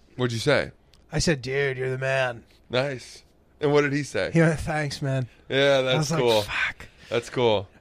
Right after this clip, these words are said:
Speaker 2: I was like, "You fucker."
Speaker 1: I'm telling you, what
Speaker 2: <laughs>
Speaker 1: I'm
Speaker 2: Was that
Speaker 1: telling
Speaker 2: cool?
Speaker 1: you.
Speaker 2: I wanted to ask for a selfie, but I was like, "You're, that would be loser behavior."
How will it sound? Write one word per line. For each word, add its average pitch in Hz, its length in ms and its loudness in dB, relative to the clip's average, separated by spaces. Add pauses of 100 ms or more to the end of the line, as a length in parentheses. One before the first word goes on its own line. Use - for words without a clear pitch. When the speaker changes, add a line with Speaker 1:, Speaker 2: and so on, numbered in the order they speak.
Speaker 2:
I - 60 -14
was 127 120 -14
like, - 140 -16
"You 147 140 -18
fucker." - 480 -10 (140)
Speaker 1:
I'm 156 180 0
telling 190 360 6
you, 120 140 2 (120)
what 151 300 6
Speaker 2:
<laughs> - 80 -8
Speaker 1:
I'm 160 140 6
Speaker 2:
Was 240 120 6
that 285 80 10
Speaker 1:
telling - 200 6
Speaker 2:
cool? 262 80 8
Speaker 1:
you. 277 80 10
Speaker 2:
I 233 80 8
wanted 226 260 8
to 233 80 8
ask 196 180 6
for 180 80 -2
a 165 40 -2
selfie, 151 380 -6
but 147 100 -4
I 147 60 -8
was 143 120 -10
like, 147 120 -8
"You're, 156 180 -2
that 147 160 -4
would 143 80 -8
be 143 100 -6
loser 139 320 -6
behavior." 131 640 -6